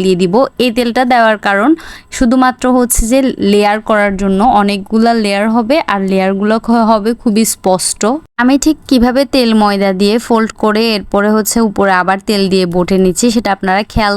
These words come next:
করলেই বুঝতে পারবেন। আর হ্যাঁ, প্রথমে গোল করে নেওয়ার পরে আমি ওইখানে হচ্ছে পাঁচ মিনিটের মতো রেস্টে রেখেছিলাম। এরপরে আবার এভাবে চার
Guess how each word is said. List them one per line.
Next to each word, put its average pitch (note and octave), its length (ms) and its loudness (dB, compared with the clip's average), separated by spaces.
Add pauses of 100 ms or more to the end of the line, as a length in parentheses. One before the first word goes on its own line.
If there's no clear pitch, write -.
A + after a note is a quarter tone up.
(100)
করলেই G3 380 0
বুঝতে - 320 -4
পারবেন। F#3 300 -2 (280)
আর G#3+ 80 0 (160)
হ্যাঁ, A3+ 260 2 (160)
প্রথমে B3+ 340 2 (120)
গোল A3 120 2 (120)
করে G#3 160 0 (100)
নেওয়ার G3 280 2 (100)
পরে F#3 200 2 (160)
আমি F#3 220 -2
ওইখানে G3+ 420 -2
হচ্ছে G#3 280 -2
পাঁচ F#3 160 -2 (120)
মিনিটের F#3+ 360 0
মতো G#3 160 -2 (100)
রেস্টে F#3+ 360 -2
রেখেছিলাম। G#3+ 440 -2 (420)
এরপরে A#3 280 -2 (100)
আবার G3+ 180 0 (120)
এভাবে G#3+ 240 0 (100)
চার G#3+ 140 0